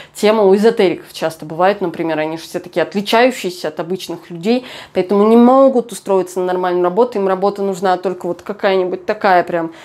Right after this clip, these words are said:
чтобы с павлиньими перьями сзади. Вот, в общем, вариантов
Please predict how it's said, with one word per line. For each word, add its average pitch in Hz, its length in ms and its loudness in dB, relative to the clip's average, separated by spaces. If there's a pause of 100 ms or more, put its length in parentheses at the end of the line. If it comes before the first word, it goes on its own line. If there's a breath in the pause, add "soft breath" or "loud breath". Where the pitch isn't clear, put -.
(140 loud breath)
чтобы 180 220 -8
с - 60 -14
павлиньими 202 520 -2
перьями 180 480 -2
сзади. 175 400 -4 (420 loud breath)
Вот, 202 180 2
в 202 40 0
общем, 254 340 0 (240)
вариантов 254 400 0